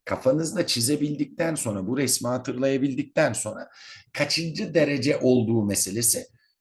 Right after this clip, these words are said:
e, kolaydır. Bunların hepsi kan ısımlarım. Üst, alt ve yan diye ayırıyorum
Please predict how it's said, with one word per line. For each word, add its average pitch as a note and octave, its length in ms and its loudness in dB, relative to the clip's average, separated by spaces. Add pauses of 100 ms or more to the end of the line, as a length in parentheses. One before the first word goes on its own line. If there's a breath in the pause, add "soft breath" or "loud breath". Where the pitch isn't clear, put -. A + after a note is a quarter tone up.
(320)
e, D3 240 -2
kolaydır. C#3 580 2
Bunların B2+ 320 2
hepsi A2 300 -2
kan C3+ 200 0
ısımlarım. D2+ 600 -2
Üst, C#3 320 -2
alt A2 280 2
ve E2+ 80 -2
yan F2+ 400 0
diye D#2 160 -6
ayırıyorum F#2+ 720 -6